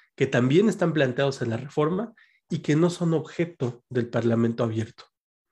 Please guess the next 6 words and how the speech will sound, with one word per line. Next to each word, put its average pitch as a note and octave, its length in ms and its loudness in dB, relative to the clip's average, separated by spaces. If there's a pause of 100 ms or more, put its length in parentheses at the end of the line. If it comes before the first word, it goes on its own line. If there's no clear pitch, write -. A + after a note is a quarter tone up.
(680)
De C3+ 160 4
modo F3 300 4
que F3 280 -4 (440)
vamos B2+ 340 2
a D3 80 4
ver A3 260 2